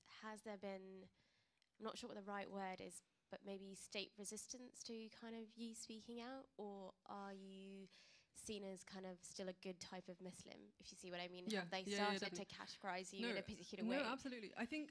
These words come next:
Speaker 2: I definitely have the advantage of, um, yeah, I think I, I,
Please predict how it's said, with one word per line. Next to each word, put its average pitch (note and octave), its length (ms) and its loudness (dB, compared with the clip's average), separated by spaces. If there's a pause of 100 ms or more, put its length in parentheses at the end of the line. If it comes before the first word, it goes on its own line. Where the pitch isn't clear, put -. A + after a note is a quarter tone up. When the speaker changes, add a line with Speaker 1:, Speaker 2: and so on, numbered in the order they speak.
(120)
Speaker 2:
I G#3+ 80 2
definitely A3+ 460 0
have G3 260 2
the F#3+ 140 0
advantage F3+ 680 2
of, E3+ 180 0 (140)
um, E3+ 380 2 (680)
yeah, C4 220 8
I G3+ 40 0
think C#4+ 220 2
I, A3 240 4
I, G3 420 4